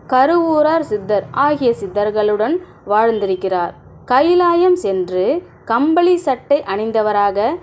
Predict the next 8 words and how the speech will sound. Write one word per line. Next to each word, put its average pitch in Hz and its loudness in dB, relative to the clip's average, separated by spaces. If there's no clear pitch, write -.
தமிழகம் 320 2
திரும்பி 247 0
வந்ததால் 196 0
கைலாய 311 0
கம்பளி 294 -2
சட்டை 269 -2
முனி 247 -2
நாயனார் 214 -2